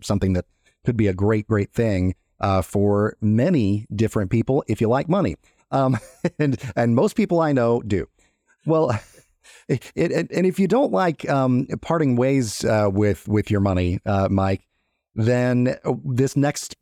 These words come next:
uh, part of the show is for you because, you know, seniors, when you reach a particular age,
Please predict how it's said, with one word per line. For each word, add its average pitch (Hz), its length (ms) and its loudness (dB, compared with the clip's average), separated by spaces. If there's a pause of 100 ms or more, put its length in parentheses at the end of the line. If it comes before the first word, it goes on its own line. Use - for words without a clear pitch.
(120)
uh, - 100 2
part 113 440 0
of 107 120 -2
the 107 80 0
show 107 400 0
is 110 180 -2
for 113 140 -2
you 92 300 2
because, 104 360 -2 (340)
you 135 80 0
know, 127 60 2
seniors, 170 400 0
when 127 120 2
you 135 80 2
reach 247 180 2
a 185 80 2
particular 143 580 0
age, 98 540 -2